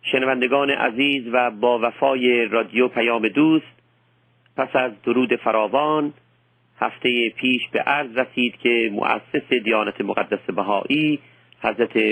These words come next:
بهاءالله‌اند و ایشان اصلاً اهل مازندران و متولد در تهرانند. هنگامی که حضرت بهاءالله بیست و هفت ساله بودند و هنوز امر خیش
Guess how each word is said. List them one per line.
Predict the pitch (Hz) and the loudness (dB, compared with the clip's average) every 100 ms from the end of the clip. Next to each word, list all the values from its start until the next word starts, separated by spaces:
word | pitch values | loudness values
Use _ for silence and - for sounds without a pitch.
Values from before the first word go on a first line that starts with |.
| 107 | 0
بهاءالله‌اند | 101 101 98 101 139 143 147 143 123 | 0 0 0 0 0 0 -2 -2 -2
و | |
ایشان | 107 104 - 123 120 - - _ _ - | -2 -4 -2 -2 -2 -8 -20 _ _ -6
اصلاً | 117 - - 143 151 139 - | -6 -6 -4 -2 -2 -6 -6
اهل | 123 110 | -4 -2
مازندران | 107 107 104 101 95 110 123 120 - _ _ - | 0 0 0 0 2 2 0 -4 -10 _ _ -4
و | 113 113 | -2 0
متولد | 107 104 - 101 98 101 104 101 | -2 -4 0 0 2 0 2 0
در | 107 | 0
تهرانند. | - 131 135 92 - - _ _ _ _ _ _ _ _ - | -2 -2 -2 -4 -10 -20 _ _ _ _ _ _ _ _ -2
هنگامی | 165 170 196 190 175 | 0 2 2 2 0
که | 160 151 139 | 0 0 0
حضرت | 127 131 160 | -2 0 0
بهاءالله | 143 123 117 117 110 107 123 117 | 2 2 0 0 0 2 0 -2
بیست | 120 - | -8 -2
و | 120 | -2
هفت | 113 110 - - | 0 -2 -4 -2
ساله | 110 110 | 0 0
بودند | 147 104 92 87 - _ _ _ _ _ _ _ _ _ - | -2 -2 -2 -4 -8 _ _ _ _ _ _ _ _ _ -6
و | 127 | -4
هنوز | 143 156 180 180 170 - _ _ _ - | -2 0 2 2 -2 -8 _ _ _ -6
امر | 151 165 135 | -4 -2 0
خیش | 123 - 160 | -2 -2 -4